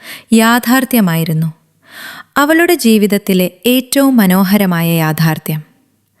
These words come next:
അവൾ അവൻ്റെ നെഞ്ചിൽ തലോടി. അവൻ്റെ ശ്വാസം അവളുടെ കഴുത്തിൽ തട്ടി. അതൊരു സുഖമുള്ള അനുഭവമായിരുന്നു. അവൾക്കറിയാമായിരുന്നു, ഈ പ്രണയം അവൾക്ക് വേണ്ടി മാത്രമുള്ളതാണെന്ന്.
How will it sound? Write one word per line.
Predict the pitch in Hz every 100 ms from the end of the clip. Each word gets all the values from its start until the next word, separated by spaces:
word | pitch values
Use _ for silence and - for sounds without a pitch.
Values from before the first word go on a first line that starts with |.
| - - - - - -
അവൾ | 302 330
അവൻ്റെ | 262 214 214
നെഞ്ചിൽ | 214 190 190 214 214
തലോടി. | 190 165 165 160 160 156 _ _ _ - - - -
അവൻ്റെ | 202 196 196 190
ശ്വാസം | - - 220 214 220 202 - -
അവളുടെ | 226 226 226 226
കഴുത്തിൽ | 226 226 233 240 214
തട്ടി. | 190 156 - 165 165 _ _ _ _ - - - - -
അതൊരു | 294 320 311
സുഖമുള്ള | - 269 233 285 247 202 196
അനുഭവമായിരുന്നു. | 185 175 196 208 180 160 165 156 156 - _ _ - - - -
അവൾക്കറിയാമായിരുന്നു, | 220 220 220 226 233 262 269 208 180 175 165 165 156 _ _ _ _ _
ഈ | 277 320
പ്രണയം | 320 214 185 180 170 214 -
അവൾക്ക് | 208 220 220 262
വേണ്ടി | 214 175 165 160 -
മാത്രമുള്ളതാണെന്ന്. | 185 196 214 220 240 175 165 160 160 160 160 160